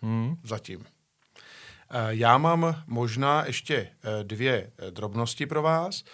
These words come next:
Speaker 2: Ta jedna je, pokud se prodává nemovitost s právem dožití, tak má nižší hodnotu než nemovitost, která to právo dožití nemá. A to prostě proto, že s tím nemůžete manipulovat,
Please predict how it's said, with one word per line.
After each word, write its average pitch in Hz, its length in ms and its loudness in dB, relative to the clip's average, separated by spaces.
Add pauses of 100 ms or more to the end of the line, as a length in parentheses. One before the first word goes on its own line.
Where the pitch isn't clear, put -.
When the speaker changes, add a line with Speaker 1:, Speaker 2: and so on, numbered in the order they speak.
(200)
Speaker 2:
Ta 123 100 -4
jedna 151 320 2
je, 117 160 2
pokud 147 360 -2
se 214 140 4
prodává 156 580 4
nemovitost 120 720 0
s - 120 -2
právem 131 400 4
dožití, 104 580 -4
tak 117 200 -6
má 147 180 2
nižší 151 420 2
hodnotu 131 720 -2 (320)
než 131 360 -2 (400)
nemovitost, 131 560 0
která 139 220 2
to 135 120 -2
právo 139 280 2
dožití 120 400 -4
nemá. 113 220 0
A - 160 -6
to 156 120 0
prostě 156 280 -2
proto, 139 260 -2
že 135 120 -4
s - 60 -2
tím 143 140 -4
nemůžete 139 420 -2
manipulovat, 135 720 0